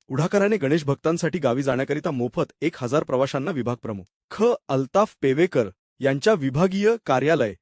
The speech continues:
एकनाथ भवन येथून बस सेवा देण्यात आली. यावेळी शिवसेना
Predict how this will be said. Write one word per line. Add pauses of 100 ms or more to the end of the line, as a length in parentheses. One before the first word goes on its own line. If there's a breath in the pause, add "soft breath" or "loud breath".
(160)
एकनाथ
भवन
येथून
बस
सेवा
देण्यात
आली. (220)
यावेळी (240)
शिवसेना